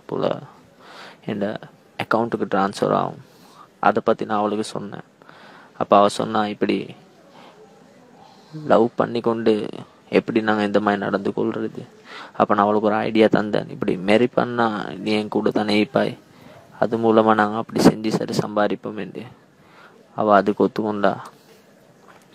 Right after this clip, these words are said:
இப்ப அவ சொன்னா, "இதுல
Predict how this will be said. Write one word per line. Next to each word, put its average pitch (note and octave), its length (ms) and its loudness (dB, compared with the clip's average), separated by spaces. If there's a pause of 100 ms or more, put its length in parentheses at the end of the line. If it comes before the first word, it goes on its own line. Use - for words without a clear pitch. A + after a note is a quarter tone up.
(500)
இப்ப - 180 -12
அவ G2+ 80 -4
சொன்னா, A#2 420 2 (3500)
"இதுல G2 240 -6